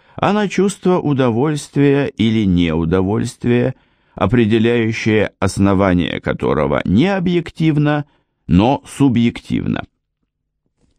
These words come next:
Следовательно, вкус — это способность общественной оценки внешних предметов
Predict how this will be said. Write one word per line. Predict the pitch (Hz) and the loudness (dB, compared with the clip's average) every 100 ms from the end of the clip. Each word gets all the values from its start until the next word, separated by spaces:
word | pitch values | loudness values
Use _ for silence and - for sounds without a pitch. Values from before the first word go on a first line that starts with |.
| - | -6
Следовательно, | 101 101 92 90 82 87 80 82 - | 0 2 2 0 2 2 2 0 -4
вкус — | - - 160 143 - _ _ _ _ _ _ - | -12 -4 -2 -2 -8 _ _ _ _ _ _ -2
это | 101 117 107 | 0 0 -2
способность | - 110 110 - 156 151 - - - | -2 -4 -2 0 0 0 -4 -10 -4
общественной | 107 - - 113 - 90 87 85 | -4 -2 0 0 0 2 4 4
оценки | 82 - 90 90 - 85 | 0 0 2 2 0 0
внешних | 78 87 85 78 - 82 - | 2 4 2 0 -2 -2 -2
предметов | - 90 71 69 73 - 101 | -2 0 2 0 -2 -2 -4